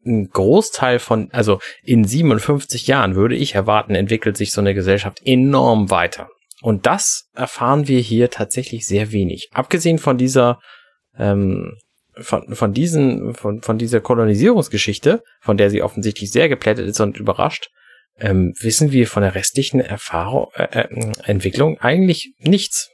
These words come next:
Und das finde ich, ähm, bemerkenswert, weil, ne, wir erinnern uns beispielsweise an den Film mit diesem, äh, Captain America, der irgendwie siebzig Jahre in die Zukunft geschmissen wurde oder wie lange das war.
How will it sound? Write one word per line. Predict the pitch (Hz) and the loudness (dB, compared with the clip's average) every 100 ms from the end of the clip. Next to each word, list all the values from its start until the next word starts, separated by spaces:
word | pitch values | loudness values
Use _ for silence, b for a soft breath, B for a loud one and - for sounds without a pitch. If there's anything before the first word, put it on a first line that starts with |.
| _ | _
Und | 90 104 | -6 -4
das | - | -2
finde | 151 151 | 0 0
ich, | 139 - | 0 0
ähm, | 120 117 117 113 b b b b b _ | 2 2 -2 -6 b b b b b _
bemerkenswert, | - 113 143 135 - 92 80 | 0 2 2 0 -4 0 0
weil, | 101 92 - | 2 0 -2
ne, | - 120 120 113 | -2 2 2 0
wir | 101 | 0
erinnern | 113 127 123 | 2 2 2
uns | 117 | 0
beispielsweise | - 107 123 123 104 110 117 | -2 -2 -2 -2 0 2 2
an | 82 98 | 2 2
den | 98 98 | 2 0
Film | 98 107 107 104 | 0 0 2 2
mit | 98 - - | 0 -2 -4
diesem, | 101 95 95 90 92 | -2 2 2 2 2
äh, | 87 87 101 | 0 -2 -4
Captain | 101 101 - | -2 -4 -2
America, | 90 85 110 135 135 | 0 4 2 2 0
der | 127 117 | 2 2
irgendwie | - 113 113 113 113 B B B | 2 0 2 0 0 B B B
siebzig | 120 - 123 | -2 -2 -2
Jahre | 120 120 120 | 0 2 2
in | 117 | 0
die | |
Zukunft | 113 135 131 127 | 0 0 0 -2
geschmissen | - 135 - 131 | -4 -4 -2 0
wurde | 135 135 | 2 4
oder | 131 127 | 2 0
wie | |
lange | 131 131 135 | 0 2 2
das | 127 | 2
war. | 131 156 | 2 2